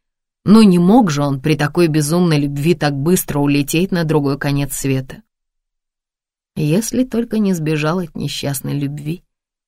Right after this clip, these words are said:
Тэмми пожала плечами. «Ладно, придется подождать и узнать, что он сам скажет,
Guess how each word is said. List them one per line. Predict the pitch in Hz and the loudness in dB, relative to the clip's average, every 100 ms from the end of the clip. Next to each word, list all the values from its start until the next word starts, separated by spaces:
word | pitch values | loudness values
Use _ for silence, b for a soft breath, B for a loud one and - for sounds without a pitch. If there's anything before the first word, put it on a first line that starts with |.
| _ - | _ 0
Тэмми | 175 147 | 2 2
пожала | 131 143 143 139 | 0 -2 -2 -4
плечами. | 135 143 - 139 135 - _ _ _ _ _ _ - | -4 -6 -6 -8 -8 -14 _ _ _ _ _ _ -6
«Ладно, | 160 175 202 190 - _ _ _ _ _ | -2 -2 -2 -8 -14 _ _ _ _ _
придется | 180 190 160 156 135 | 2 2 2 -2 -4
подождать | 139 139 147 147 151 131 | -4 -4 -2 -4 -4 -4
и | |
узнать, | 139 143 147 139 - _ _ _ _ | -4 -2 -2 -4 -10 _ _ _ _
что | - - 180 | -8 0 2
он | 156 | 0
сам | - 151 131 | -2 -4 -4
скажет, | - 131 127 | -6 -8 -8